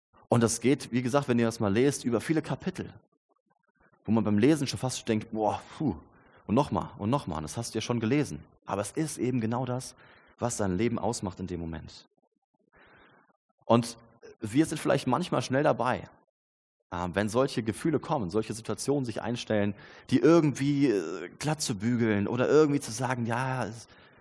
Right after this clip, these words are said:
er hatte doch ein gutes Leben und es, es, es, es, er war jetzt bereit“ und was auch immer.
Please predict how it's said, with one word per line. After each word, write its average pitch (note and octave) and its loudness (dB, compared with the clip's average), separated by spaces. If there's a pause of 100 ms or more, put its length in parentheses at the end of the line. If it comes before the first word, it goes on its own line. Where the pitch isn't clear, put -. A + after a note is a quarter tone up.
(1120)
er - -4
hatte C#3 0
doch C3+ 2
ein C#3+ 0
gutes D3 -4
Leben B2+ 4
und A2+ -4
es, - -10
es, - -16 (160)
es, - -14
es, - -12 (320)
er F#2+ -2
war D3 6
jetzt D3 2
bereit“ C3+ 0
und A#2+ 0 (360)
was D#3+ 2
auch D3+ -2
immer. B2 2